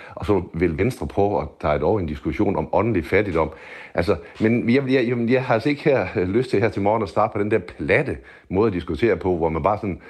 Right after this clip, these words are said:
skyder valgkampsting af sig. Altså, det er simpelthen for alvorligt, men altså det, jeg tager det så igen som, igen, at de borgerlige i Danmark prøver at feje hele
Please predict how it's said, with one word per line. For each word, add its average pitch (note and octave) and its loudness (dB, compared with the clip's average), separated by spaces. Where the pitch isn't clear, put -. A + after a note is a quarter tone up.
skyder F#2+ 2
valgkampsting E2 -2
af G#2 2
sig. E2+ -2
Altså, F#2+ 2
det - -2
er A#2+ 2
simpelthen C#3+ 2
for A2+ 2
alvorligt, G2 2
men E2+ -2
altså F2 -2
det, B2 2
jeg C3 2
tager D#3+ 0
det A#2+ 0
så C3 2
igen C3 2
som, G#2 -2
igen, A2+ 0
at F2+ -6
de G2 -4
borgerlige G2+ 2
i F2 -6
Danmark G2+ 2
prøver A#2+ 4
at - 0
feje F#2+ 0
hele A2+ 2